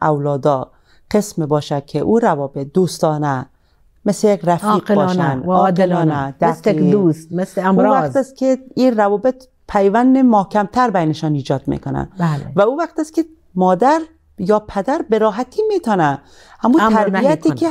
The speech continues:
Speaker 1: هست او را، اونا را هم به اون طریق پیش ببره،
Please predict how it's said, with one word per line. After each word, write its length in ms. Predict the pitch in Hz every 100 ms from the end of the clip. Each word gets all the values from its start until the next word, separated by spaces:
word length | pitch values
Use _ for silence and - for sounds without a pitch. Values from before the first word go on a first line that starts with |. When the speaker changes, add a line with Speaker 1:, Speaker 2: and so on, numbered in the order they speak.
| 285
Speaker 1:
هست 360 | 285 277 - _
او 160 | - 262
را، 220 | 262 262
اونا 260 | 247 240 247
را 80 | 233
هم 100 | 220
به 60 |
اون 140 | 214 208
طریق 260 | 208 202
پیش 280 | - 175 170
ببره، 440 | 190 190 196 196